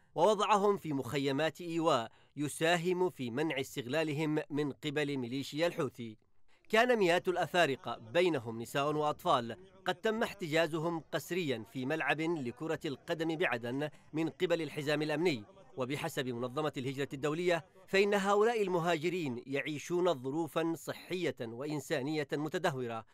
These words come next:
وعالقون بين الوصول إلى بلدان الخليج للبحث عن عمل أو العودة إلى بلدانهم الأصلية.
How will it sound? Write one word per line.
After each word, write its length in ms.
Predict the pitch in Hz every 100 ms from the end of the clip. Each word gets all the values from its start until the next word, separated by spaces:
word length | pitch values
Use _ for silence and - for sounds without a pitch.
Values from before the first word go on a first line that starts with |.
| _ _ -
وعالقون 680 | 185 190 208 202 240 233 208
بين 360 | 123 160 185
الوصول 480 | 175 139 127 190 180
إلى 340 | 123 139 147
بلدان 340 | 131 135 151 156
الخليج 540 | 135 131 151 180 151
للبحث 440 | 135 117 123 135 151
عن 160 | 156
عمل 380 | 175 127 120 139 - _ -
أو 140 | 170 160
العودة 720 | 127 113 170 165 156 160 139 - 175
إلى 280 | 165 143
بلدانهم 720 | 123 143 120 143 135 135 139
الأصلية. 560 | 135 143 - 131 113 107